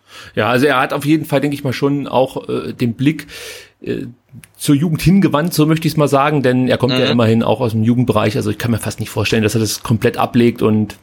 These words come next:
Speaker 1: ja, plötzlich so ein, so ein Trainer wird, der mehr oder weniger fertige Spieler fordert.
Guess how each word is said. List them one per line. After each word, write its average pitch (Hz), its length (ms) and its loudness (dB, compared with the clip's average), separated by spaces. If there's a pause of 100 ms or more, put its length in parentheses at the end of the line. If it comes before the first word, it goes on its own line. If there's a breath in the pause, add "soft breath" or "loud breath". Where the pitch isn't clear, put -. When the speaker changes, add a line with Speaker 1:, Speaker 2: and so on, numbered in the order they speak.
(120)
Speaker 1:
ja, - 260 -6 (400)
plötzlich 110 340 -2
so 107 120 0
ein, 101 200 0
so 104 120 -4
ein 104 240 -2
Trainer 113 280 2
wird, 110 160 -2
der 104 380 2
mehr 104 140 2
oder 101 100 2
weniger 107 240 2
fertige 107 320 -2
Spieler 117 400 2 (300 loud breath)
fordert. 127 420 0